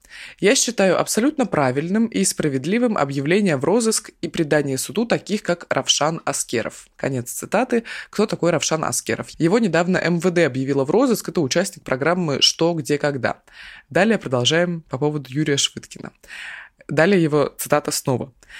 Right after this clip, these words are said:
«Я лично написал соответствующее заявление в отношении Максима Галкина, Жанны Агалаковой, которые уезжают за границу, дают комментарии про западным сми, показывают свою преданность этим странам и высказываются негативно по отношению к нашему государству, где они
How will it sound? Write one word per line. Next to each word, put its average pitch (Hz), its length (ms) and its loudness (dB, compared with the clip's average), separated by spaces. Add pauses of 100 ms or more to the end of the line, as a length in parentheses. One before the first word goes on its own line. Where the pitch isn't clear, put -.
(140)
«Я 196 200 4
лично 185 340 2
написал 139 460 0
соответствующее 135 880 0
заявление 131 520 0
в 117 60 -6
отношении 131 480 -2
Максима 120 480 -2
Галкина, 190 500 0
Жанны 131 360 0
Агалаковой, 170 560 0
которые 165 380 2
уезжают 156 520 2
за 131 80 -4
границу, 135 540 0
дают 135 280 0
комментарии 127 600 0
про 151 240 -2
западным 120 520 -2
сми, 220 360 0 (240)
показывают 135 560 0
свою 127 380 0
преданность 131 720 -2
этим 135 240 -4
странам 196 500 0
и 202 40 -2
высказываются 170 680 -2
негативно 151 580 0
по 131 120 -2
отношению 135 480 -2
к - 80 -10
нашему 139 300 -4
государству, 143 580 -2
где 143 240 0
они 156 320 -2